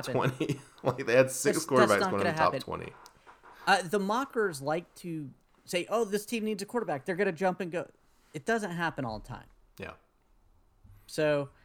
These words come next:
Speaker 1: I think someone's gonna see Micah Parsons out there and, and see what we're seeing.
Speaker 2: Yeah.
Speaker 1: Oh, he, he could lead our defense in the future to be a stud level, and they'll grab him there.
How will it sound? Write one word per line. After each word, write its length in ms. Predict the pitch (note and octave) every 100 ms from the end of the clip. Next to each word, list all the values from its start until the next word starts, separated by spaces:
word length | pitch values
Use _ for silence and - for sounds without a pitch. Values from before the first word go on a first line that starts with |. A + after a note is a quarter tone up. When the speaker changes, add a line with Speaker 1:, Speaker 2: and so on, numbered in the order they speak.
| _ -
Speaker 1:
I 100 | F3+
think 220 | - G3
someone's 280 | - F3+ E3
gonna 160 | F3 D3+
see 240 | - E3+
Micah 640 | E3 D#3 - D3+ C#3+ C#3 - _
Parsons 440 | D#3 D3+ C#3+ D3
out 160 | D3 C#3
there 180 | D#3
and, 220 | C3+ C3+ A#2+ _ _ _
and 200 | E3 F3
see 200 | - G#3+
what 200 | G3+ F#3
we're 160 | D#3 F3+
seeing. 400 | - C#3+ A2 - _ _ -
Speaker 2:
Yeah. 100 | E3+
Speaker 1:
Oh, 200 | A#2+ G#2 _ _
he, 260 | - A3 A#3+ _ _ -
he 380 | F#3+ C#4+ G4 - -
could 460 | - B3 F3+ C#3+
lead 300 | D3 F3 A#3
our 180 | F#3+ F3+
defense 480 | E3 F3+ F3+ D#3+ C#3
in 80 | D3
the 100 | C#3+
future 400 | C3 E3 C3 C#3+
to 460 | B2 D3+ C#3 C#3 B2+ _ _ _ _ _ _
be 160 | - D#3+
a 60 | C#3
stud 360 | - E3 D3+
level, 380 | C3 B2+ A2 A2 - - - -
and 140 | C#3
they'll 240 | C#3 C3+ - -
grab 260 | E3 B2
him 140 | A2+ A#2
there. 300 | A2 G#2+